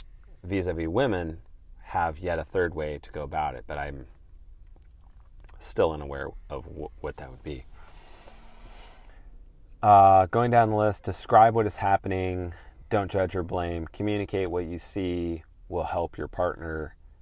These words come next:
from feeling attacked. So again, it's, it's actually these I statements or what have you are trying to, like, a limit, you know, limiting on the you, you do this, you did that, well, you, you whatever.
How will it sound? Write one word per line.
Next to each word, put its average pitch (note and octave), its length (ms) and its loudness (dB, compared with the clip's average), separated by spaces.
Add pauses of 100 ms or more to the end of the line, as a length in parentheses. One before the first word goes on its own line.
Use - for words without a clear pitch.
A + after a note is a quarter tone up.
from G#2 240 0
feeling F2+ 460 -4
attacked. - 580 -6
So G2+ 240 -2
again, A#2+ 400 -2
it's, - 280 -6 (100)
it's - 180 -10 (140)
actually A#2 720 2 (680)
these G2 260 -4
I A2 240 4
statements A2 680 2
or G#2+ 80 2
what G2 140 2
have G#2 240 2
you G2 240 0
are F#2+ 160 0
trying B2+ 380 -2
to, F#2+ 420 -6
like, F2 220 -2
a E2+ 40 -2
limit, F#2+ 320 -2 (180)
you F#2 100 -6
know, D#2+ 140 -4
limiting G#2 440 0
on F2+ 160 -2
the E2+ 80 -4
you, F#2 440 -4
you G#2+ 160 -2
do G#2+ 140 0
this, G2+ 340 0
you G#2 120 -4
did G2+ 160 -4
that, F#2+ 260 4
well, F2 160 -2
you, A#2 320 -2
you G#2 140 -4
whatever. G2 440 2